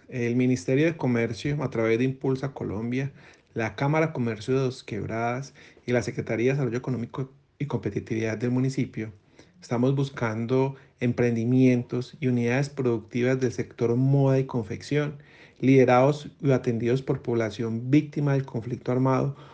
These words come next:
o por población vulnerable. Eh, este Impulsa, a través del programa Moda In,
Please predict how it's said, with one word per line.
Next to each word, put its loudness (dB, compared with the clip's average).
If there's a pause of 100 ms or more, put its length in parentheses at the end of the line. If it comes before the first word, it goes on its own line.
(160)
o 2
por -2
población -2
vulnerable. 2 (920)
Eh, -4
este 2
Impulsa, 2
a 2
través -2
del 0
programa -2
Moda 4
In, 0